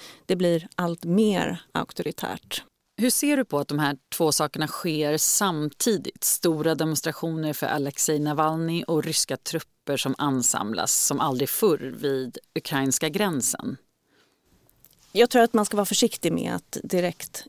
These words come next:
Speaker 1: koppla ihop de här två händelserna. Däremot så kan man konstatera att, eh, det är en, eh, en spänd situation mellan Ryssland och väst framför allt. Och dessutom en spänd inrikespolitisk situation i Ryssland. Och det här är också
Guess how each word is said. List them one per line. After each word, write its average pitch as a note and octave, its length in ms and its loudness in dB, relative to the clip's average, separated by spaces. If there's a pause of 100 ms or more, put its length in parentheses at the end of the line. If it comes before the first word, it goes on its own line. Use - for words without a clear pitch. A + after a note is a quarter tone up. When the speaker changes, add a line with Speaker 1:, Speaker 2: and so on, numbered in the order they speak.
Speaker 1:
koppla F3+ 300 -2
ihop G#3+ 360 2
de F#3+ 140 0
här F#3 140 0
två F#3+ 280 -4
händelserna. F#3 720 -2 (400)
Däremot A3+ 460 6
så - 60 -4
kan F#3 120 -2
man F3+ 100 0
konstatera F3 640 0
att, - 380 -6
eh, D#3+ 180 2 (380)
det - 280 0
är F3+ 200 0
en, D#3+ 380 2
eh, D3 280 0 (400)
en F3 120 2
spänd G#3+ 360 4
situation G#3+ 640 4
mellan E3+ 280 2
Ryssland E3 580 -2 (140)
och - 400 -8 (220)
väst E3+ 480 -2
framför A3 320 0
allt. A3+ 400 0 (480)
Och A3+ 140 4
dessutom F3+ 680 2
en G#3 120 4
spänd E3 320 0
inrikespolitisk F#3 840 0 (260)
situation - 640 -2
i - 140 2
Ryssland. - 520 -4
Och - 100 2
det F#3 80 4
här G3 200 4
är F3+ 80 6
också E3 500 0